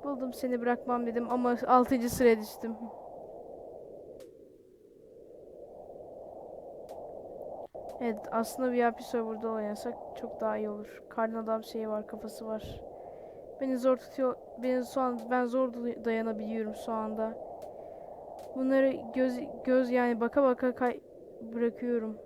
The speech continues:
Bağlanıyor mu? Ah. Noob'un kafası kırıldı. Bu ne ya? Hı, kafama direkt çarptı.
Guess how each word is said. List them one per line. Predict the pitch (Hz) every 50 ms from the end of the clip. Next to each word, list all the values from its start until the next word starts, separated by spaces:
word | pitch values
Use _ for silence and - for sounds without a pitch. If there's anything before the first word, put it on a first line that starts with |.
| - - - - - - - - - - - - - - - - - - - - - - - - -
Bağlanıyor | 247 247 247 254 277 294 269
mu? | 233 208 208 214 - - - - - -
Ah. | - 226 226 214 214 - - - - - - - - - - - - - - - - - -
Noob'un | 240 240 233 240 233 240 233
kafası | - 233 226 233 226 - - 233
kırıldı. | - - 220 214 208 208 196 - - 202 202 - - - - - - - - - - - - - - - - - - - - - - - - -
Bu | 254
ne | 262 254 240
ya? | 220 214 214
Hı, | 226 226 233 220 220 - -
kafama | - 214 - 226 226 226 214
direkt | 220 220 220 - -
çarptı. | - 220 214 208 - - 233 226